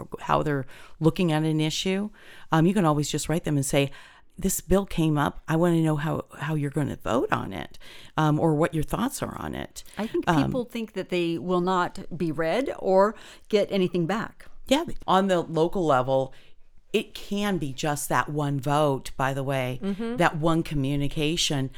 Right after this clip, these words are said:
Speaker 1: that actually gets things done. Back probably in two thousand and eight, I was helping out in Bakersfield, and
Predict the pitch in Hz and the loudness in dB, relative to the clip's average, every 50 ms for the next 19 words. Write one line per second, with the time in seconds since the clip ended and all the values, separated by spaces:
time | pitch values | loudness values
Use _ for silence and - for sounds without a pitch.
0 | - - - - 160 139 131 151 156 - - - 151 143 131 143 143 - - - | -12 -10 -4 -2 0 2 2 2 2 0 -2 -2 -2 -2 -2 -2 -4 -4 -6 -6
1 | - 151 139 127 131 123 - - 160 147 139 135 135 131 160 165 185 - - - | -4 -4 -4 -4 -4 -4 -4 -4 -2 -2 0 -2 -2 0 0 0 0 -2 -6 -18
2 | - - - - - - - - 151 139 131 - - - - - - - - - | -18 -18 -18 -20 -20 -20 -16 -14 -14 -12 -14 -16 -20 -20 -20 -20 -20 -20 -20 -20
3 | - - - - - - - - 196 190 180 175 180 165 151 147 147 - - 190 | -18 -18 -18 -18 -18 -8 0 2 2 4 4 2 2 2 2 0 0 -2 -4 -4
4 | 175 - 160 156 156 156 147 - 156 147 143 143 143 143 139 143 131 131 127 131 | -2 0 0 0 0 0 -2 -2 0 0 2 2 0 0 0 -2 -2 -2 -4 -4
5 | - - 151 147 - 147 139 139 135 139 139 - 143 135 123 131 123 - 151 143 | -4 -2 -4 -2 -2 -2 -2 0 0 0 -2 -2 -4 -4 -2 -4 -4 -4 -6 -6
6 | 135 - - - 135 131 127 123 135 131 - - - - - - - - - - | -6 -6 -8 -6 -4 -4 -2 -2 -4 -6 -10 -16 -20 -20 -20 -20 -20 -16 -8 -4
7 | 143 151 151 147 147 147 143 143 143 143 143 139 131 - | -2 0 0 2 2 2 0 0 0 0 0 -2 -4 -6